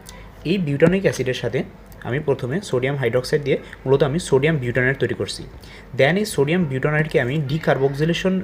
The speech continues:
রিয়াকশনের মাধ্যমে আমি কি তৈরি করছি, আমার এখানে এক কার্বন কম বিশিষ্ট একটা তোমার অ্যালকেন তৈরি করছি। সেই অ্যালকেনটাকে আমি কি করছি, অ্যালকাইল হ্যালাইডে রূপান্তর করছি। Then সেই অ্যালকাইল হ্যালাইডটাকে আমি এসএন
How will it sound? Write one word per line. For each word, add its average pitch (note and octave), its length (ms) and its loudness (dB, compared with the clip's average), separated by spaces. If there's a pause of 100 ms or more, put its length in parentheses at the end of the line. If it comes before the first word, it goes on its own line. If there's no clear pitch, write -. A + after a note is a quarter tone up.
রিয়াকশনের B2+ 460 0
মাধ্যমে B2+ 300 0 (200)
আমি C3 120 -4 (120)
কি E3+ 140 0
তৈরি D#3+ 180 2
করছি, D#3 220 -2 (380)
আমার C3+ 200 -6
এখানে D3 200 -6 (160)
এক - 80 0 (120)
কার্বন F3+ 240 2 (340)
কম D#3 140 2 (120)
বিশিষ্ট C#3 240 -6 (120)
একটা C#3+ 200 0 (420)
তোমার B2+ 240 -4
অ্যালকেন B2+ 340 0
তৈরি D3 180 -2
করছি। D3+ 180 -4 (400)
সেই F#3+ 200 2
অ্যালকেনটাকে E3+ 520 2
আমি D3+ 140 -6
কি F3 120 -6
করছি, E3+ 240 -4 (320)
অ্যালকাইল B2 360 2
হ্যালাইডে B2+ 320 2
রূপান্তর E3 360 0
করছি। D#3+ 200 -2 (640)
Then D3+ 160 2 (100)
সেই A#3 200 -2
অ্যালকাইল D3 360 0
হ্যালাইডটাকে C#3 480 0
আমি B2 120 -4 (220)
এসএন F#3 240 -2